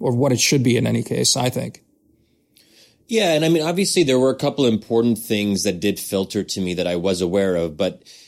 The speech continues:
Speaker 2: if we're talking about things that don't rise to the level of, like, a mass shooting is important and people should be aware of that, but things short of that, um, a lot of it doesn't actually, in some sense, doesn't actually matter. Like, if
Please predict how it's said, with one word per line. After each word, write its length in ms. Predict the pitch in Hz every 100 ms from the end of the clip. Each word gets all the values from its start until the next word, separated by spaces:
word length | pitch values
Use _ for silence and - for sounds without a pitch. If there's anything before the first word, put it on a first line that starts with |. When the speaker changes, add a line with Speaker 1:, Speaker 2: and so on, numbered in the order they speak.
| -
Speaker 2:
if 100 | 104
we're 100 | 120
talking 360 | 135 135 139 127
about 260 | 113 104
things 340 | - 110 110 95
that 140 | 85
don't 240 | 101 101
rise 420 | 95 92 95 95 -
to 100 | 98
the 100 | 95
level 480 | 90 92 92 92 -
of, 500 | 90 90 87 82 - _ _ _
like, 180 | 107 101
a 60 | 113
mass 240 | 117 113
shooting 420 | - 123 110 95
is 240 | 92 85 -
important 800 | 98 90 - 104 95 90 85 90
and 160 | 87
people 240 | 92 90 95
should 240 | - 90
be 120 | 92
aware 340 | 87 82 95 95
of 140 | 87
that, 260 | 85 82 - - - _
but 140 | 120 113
things 260 | 139 135
short 380 | - - 117 139
of 160 | 101 90
that, 420 | 90 87 85 - _ - - _ _ -
um, 180 | 117 113
a 80 | 120
lot 320 | 127 120 143
of 100 | 180
it 220 | 170 127 104
doesn't 380 | 117 113 127
actually, 800 | 110 107 107 - 113 110 104 104 - _ _ -
in 120 | 131
some 200 | - 190
sense, 240 | 196 196 107
doesn't 320 | 120 120 123
actually 480 | 107 113 - 110 92
matter. 420 | 95 104 87 85
Like, 220 | 90 -
if 120 | 107